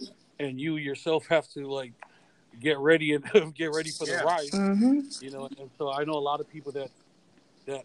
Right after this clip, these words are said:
Speaker 1: uh, probably wasn't ready or didn't,
Speaker 3: Mm.
Speaker 1: you know,
Speaker 3: Didn't feel
Speaker 1: they
Speaker 3: ready.
Speaker 1: probably feel like, "Oh, this wasn't our call. Why are we being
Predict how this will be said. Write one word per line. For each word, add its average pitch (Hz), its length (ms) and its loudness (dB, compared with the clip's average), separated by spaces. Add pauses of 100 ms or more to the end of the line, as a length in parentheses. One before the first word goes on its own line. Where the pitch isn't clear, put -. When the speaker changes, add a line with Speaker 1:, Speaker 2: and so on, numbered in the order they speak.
Speaker 1:
uh, 131 180 -6
probably 156 360 -4
wasn't 147 320 -6
ready 151 340 -8 (180)
or 139 160 -2
didn't, 190 420 0
Speaker 3:
Mm. 180 40 -4
Speaker 1:
you 151 100 -6
know, 143 180 -8 (200)
Speaker 3:
Didn't 180 180 -6
feel 175 140 -2
Speaker 1:
they 156 80 -2
Speaker 3:
ready. 147 80 -2
Speaker 1:
probably 151 240 0
feel 151 240 -6
like, 143 220 0
"Oh, 147 240 4
this 143 180 -6
wasn't 139 280 -4
our 160 160 2
call. 131 340 -6
Why 131 140 -2
are 135 100 -6
we 143 220 -8
being 131 300 -8